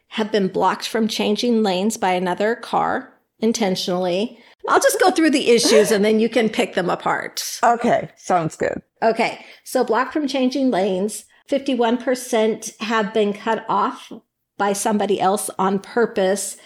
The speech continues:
Speaker 1: Eighty-one percent have yelled, insulted, or threatened somebody. And I don't know if that means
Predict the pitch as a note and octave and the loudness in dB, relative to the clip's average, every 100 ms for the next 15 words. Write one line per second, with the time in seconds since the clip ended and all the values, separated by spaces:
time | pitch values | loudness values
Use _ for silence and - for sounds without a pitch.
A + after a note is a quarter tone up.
0 | - - A#3 C4+ B3 A#3+ B3+ B3+ B3 - | -14 0 0 2 2 0 0 -2 -2 -2
1 | A3 A#3 A#3+ - G#3 G#3+ G3 F#3+ G3+ G#3 | 0 0 -4 -12 -4 -2 -2 0 0 2
2 | G#3+ A#3 C4 B3+ - _ _ A3 G#3+ - | 2 2 0 -4 -16 _ _ -6 -4 0
3 | A#3 A3+ B3 A#3 A#3 - F#3+ F#3+ - _ | 0 0 0 0 -2 -4 -4 -4 -8 _
4 | - G#3+ A#3 - G3+ G3+ G#3+ G#3 G3 D#3 | -10 0 0 2 2 2 0 0 0 0
5 | F#3 G#3+ A#3+ F3+ C4 D#4+ A#3+ A#3+ A3+ A3+ | 2 2 2 2 2 2 4 4 2 2
6 | G3+ - G#3 G3 | -2 0 0 0